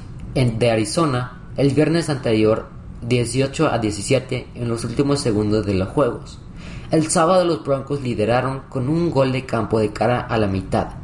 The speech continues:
Los Niners tuvieron la oportunidad de tomar una ventaja de cuatro puntos, pero desaprovecharon un punto extra en el tercer cuarto. Los Broncos capa-, capitalizaron el error, arro-, anotando un touchdown y tomando una ventaja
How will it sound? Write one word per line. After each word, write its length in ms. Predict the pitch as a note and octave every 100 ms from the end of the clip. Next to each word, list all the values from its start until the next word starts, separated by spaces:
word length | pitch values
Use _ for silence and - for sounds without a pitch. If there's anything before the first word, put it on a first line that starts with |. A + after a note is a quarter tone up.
| - - -
Los 220 | - C3+ C#3
Niners 380 | D3 D#3 D#3
tuvieron 340 | D3+ C3 B2+ B2+
la 80 | B2
oportunidad 560 | - G#2+ A2 A2 A2+
de 80 | G#2+
tomar 320 | G#2+ G#2 G#2
una 160 | G#2+ G#2+
ventaja 460 | F#2+ - A2 -
de 120 | G2+ G2
cuatro 320 | G2 - -
puntos, 460 | C#3+ D3 D3+ C#3+ - - - -
pero 160 | D#3+ D#3
desaprovecharon 840 | D3+ E3 D3+ C#3+ C#3+ F3 E3+ E3+ D3+
un 200 | D#3+ D#3+
punto 340 | C3+ C#3 C3
extra 320 | A#2+ A2 A#2+
en 80 | A2+
el 140 | A2 -
tercer 340 | G2 - G#2+
cuarto. 420 | - D3+ D3 G#2+ - - - - - -
Los 160 | C#3+
Broncos 380 | D3 E3+ F3 F#3
capa-, 320 | D3+ C3+ B2+ - - - -
capitalizaron 920 | - - C3 B2+ A2 G#2+ D#3 D#3+ D3+ -
el 140 | G#2
error, 440 | G#2 A2 C3 C3 -
arro-, 300 | C#3 B2+ -
anotando 500 | C3+ C#3 C#3+ D#3 E3
un 140 | E3+ F3+
touchdown 500 | D#3 B2+ - C3 B2
y 60 | A#2+
tomando 420 | C3 A#2+ B2+ C#3
una 120 | C3+
ventaja 560 | A#2 G#2+ A2+ A2+ A2